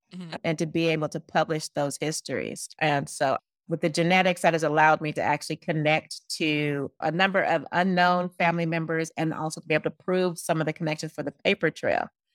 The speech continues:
Speaker 2: Because when there's a lack of paper, then you have nothing to follow. So you can only go by what you know.
Speaker 1: Mm-hmm.
Speaker 2: And then, you know, when you're following the trees, following the paper trails, the traditional genealogy,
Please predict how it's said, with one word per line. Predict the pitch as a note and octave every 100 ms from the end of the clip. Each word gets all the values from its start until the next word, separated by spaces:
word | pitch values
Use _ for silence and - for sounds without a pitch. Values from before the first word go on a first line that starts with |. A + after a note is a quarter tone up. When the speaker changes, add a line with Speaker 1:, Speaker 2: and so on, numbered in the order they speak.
| _ -
Speaker 2:
Because | G#3 G#3 F#3 F3+ - - _ _ -
when | G3+
there's | G3+ G3+
a | G3
lack | F3 F#3 A3+ F3+
of | -
paper, | A#3+ C4 C4 D#3+ D#3 F3
then | E3+ E3+
you | F3+
have | F3 E3+ D#3+
nothing | D#3+ D#3+ D#3
to | D3+
follow. | - A3 F3 -
So | - - D#3
you | D#3
can | E3+
only | F3+ G3+
go | F#3
by | F3 D#3
what | D#3+ -
you | G3+
know. | E3+ F2+ B2+ G#3+ _ _
Speaker 1:
Mm-hmm. | F#3 F3 F#3 _ _ E3
Speaker 2:
And | D#3+ D3+
then, | E3 D#3+ D#3+ D#3+ D#3 -
you | D3+
know, | C3+ C#3
when | D3+
you're | D3+ C#3+
following | F3 F3+ F3+ E3+ D#3
the | D#3
trees, | - - F3 E3+ D#3+
following | D#3+ D3 C#3+
the | C#3+
paper | A3 A3+ G3
trails, | F#3+ D#3 -
the |
traditional | - D3+ F#3+ - F3
genealogy, | D3+ C#3 C3+ C3 B2+ B2 B2+ B2